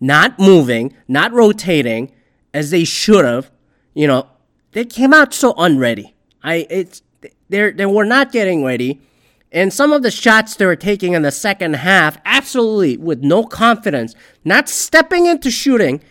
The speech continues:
And then in the first half, the few baskets that were missed, uh, Eli Brooks one, and then a couple other open ones they missed. Those are, like, easy twosies right there. Four points they completely missed. And then, uh,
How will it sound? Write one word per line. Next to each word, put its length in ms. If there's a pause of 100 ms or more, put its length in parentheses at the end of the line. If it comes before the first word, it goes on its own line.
(240)
And 200
then 300 (120)
in 140
the 80
first 340
half, 320
the 220
few 240
baskets 500
that 160
were 140
missed, 500 (540)
uh, 200
Eli 300
Brooks 420
one, 480 (300)
and 160
then 140
a 160
couple 320
other 240
open 360
ones 220
they 140
missed. 340
Those 220
are, 160
like, 260
easy 320
twosies 580
right 240
there. 200
Four 280
points 360
they 100
completely 540
missed. 360 (600)
And 140
then, 120
uh, 480